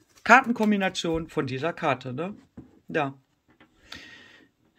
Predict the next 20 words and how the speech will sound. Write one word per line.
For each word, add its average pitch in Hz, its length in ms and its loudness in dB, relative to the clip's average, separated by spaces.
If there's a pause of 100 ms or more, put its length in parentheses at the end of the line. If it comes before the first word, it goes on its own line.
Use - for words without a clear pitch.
(1800)
Da. 143 360 4 (1800)
Ihr 185 160 8
erkennt 214 420 4
eine 160 200 2
Falschheit, 196 560 0
die 165 120 0
euch 147 220 -4
blockiert, 143 520 -4
ne? 185 180 -6 (600)
Ja. 139 240 -6 (760)
Falschheit 170 440 4
in 151 100 -2
der, 131 220 0
der 127 220 0
Familie, 185 520 0
ne? 170 220 -4
Oder 135 200 -6
in 120 120 -4
der - 160 2
Ahnenlinie, 202 800 2